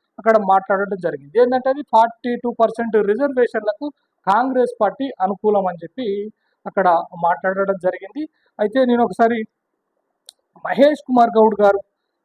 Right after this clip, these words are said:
మాట్లాడినటువంటి మాటలను ఒకసారి చదివి వినిపిస్తాను. దాని తర్వాత చెప్పే ప్రయత్నం చేస్తాను.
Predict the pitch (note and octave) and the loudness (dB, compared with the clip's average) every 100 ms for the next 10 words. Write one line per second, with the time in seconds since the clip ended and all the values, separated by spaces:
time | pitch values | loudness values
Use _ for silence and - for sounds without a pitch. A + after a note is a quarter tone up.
0 | - F#3 G3 G#3+ G#3 G3 F#3+ F#3 F3 F3+ | -4 0 2 0 -2 -2 -4 -4 -2 2
1 | G#3+ C4 B3+ C4 - A3+ F#3+ F#3+ F#3+ A#3 | 2 2 -2 0 -2 -2 -2 0 0 0
2 | G#3+ - _ _ F3+ G#3+ G#3+ G3+ - E3+ | -4 -6 _ _ 0 0 2 -2 0 -2
3 | A#3 C4+ C4 B3 A#3+ B3 G#3 G#3+ _ _ | 0 0 0 0 0 -2 -2 -6 _ _
4 | _ _ _ _ - G#3 _ _ G#3+ G3+ | _ _ _ _ -12 -12 _ _ -2 2
5 | G#3 G3 F3 G3 F#3 E3 - E3 F#3+ E4+ | 0 2 0 0 -2 -2 -2 -6 -4 -6